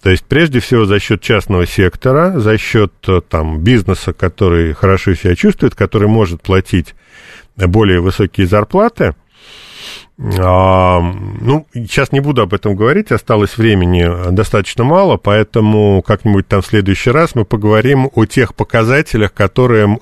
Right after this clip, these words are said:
которые можно использовать на замену росстатовским данным. То есть, если вы не верите Росстату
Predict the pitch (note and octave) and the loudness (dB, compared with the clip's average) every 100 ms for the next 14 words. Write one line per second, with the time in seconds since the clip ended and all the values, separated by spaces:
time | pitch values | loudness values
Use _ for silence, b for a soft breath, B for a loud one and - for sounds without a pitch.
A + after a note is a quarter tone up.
0 | F2+ - G#2 B2 A2+ G#2+ G#2+ G#2+ G#2+ G#2 | -4 -4 -2 0 2 2 2 0 0 -2
1 | - D3+ C3+ G#2 G2 b b b G#2+ A#2 | 0 0 2 0 -2 b b b 0 0
2 | G#2+ A2 A#2 A2 G2 G#2 - A2 G#2 - | 2 0 2 2 2 0 -2 -4 -4 -8
3 | A2 G#2+ G#2+ E2+ D2 - F#2 - A#2+ - | -4 0 0 0 -6 -6 -4 0 0 2
4 | G2 G2+ G2 F2+ F2 G2 G#2 - G3+ A#3 | 2 2 2 2 2 0 0 0 -2 -2
5 | - | -6